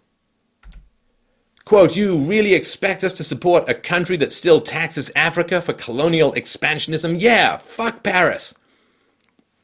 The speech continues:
Um, I mean, it's massive racism against white people here, right? Um, how the victims of the Paris attacks are somehow responsible for French colonial policies a hundred years ago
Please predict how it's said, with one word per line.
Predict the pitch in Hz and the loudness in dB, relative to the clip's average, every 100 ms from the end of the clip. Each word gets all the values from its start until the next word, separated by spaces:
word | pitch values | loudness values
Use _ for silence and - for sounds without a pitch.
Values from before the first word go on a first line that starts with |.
| _ _ _ _ _ _ _ _ _ _ _ 82 | _ _ _ _ _ _ _ _ _ _ _ -18
Um, | 73 69 71 | -14 -14 -10
I | 120 | -4
mean, | 147 | -4
it's | 147 _ _ _ - | -4 _ _ _ -14
massive | 110 120 85 78 | -12 -10 -10 -8
racism | 87 92 80 76 | -8 -8 -12 -14
against | 73 82 78 | -12 -12 -10
white | 87 90 | -10 -10
people | - 80 82 | -12 -12 -12
here, | 76 - | -14 -12
right? | 80 - _ _ _ _ - | -12 -12 _ _ _ _ -10
Um, | 76 73 76 76 71 _ _ | -8 -6 -6 -10 -14 _ _
how | - 123 135 170 170 151 | -12 -6 -2 0 0 0
the | 127 | -4
victims | 139 135 127 | -6 -6 -6
of | 110 | -10
the | |
Paris | - 123 120 113 | -8 -2 -2 -4
attacks | 110 104 98 - | -6 -6 -6 -8
are | |
somehow | - 101 101 | -8 -8 -6
responsible | 87 - 90 98 90 92 90 | -8 -8 -10 -10 -8 -6 -6
for | - 82 82 78 | -6 -6 -4 -4
French | 98 104 - | -6 -8 -6
colonial | 90 95 87 78 | -6 -4 -6 -6
policies | 92 90 - 87 | -6 -6 -8 -10
a | 87 | -10
hundred | 82 78 | -10 -6
years | 92 92 | -6 -6
ago | 87 82 | -6 -6